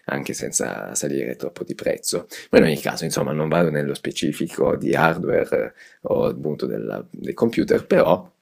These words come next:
un'indicazione è quella, la differenza tra Windows e Mac,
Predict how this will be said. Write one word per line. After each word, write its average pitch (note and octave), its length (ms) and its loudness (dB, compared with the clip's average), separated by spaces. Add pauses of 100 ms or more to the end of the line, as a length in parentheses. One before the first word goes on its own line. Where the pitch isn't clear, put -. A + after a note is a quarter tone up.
(160)
un'indicazione F2+ 1000 4 (340)
è - 160 0
quella, F2 360 4
la D#2+ 80 0
differenza E2+ 500 2
tra E2 140 2
Windows E2 460 6
e A#2 60 10
Mac, - 560 2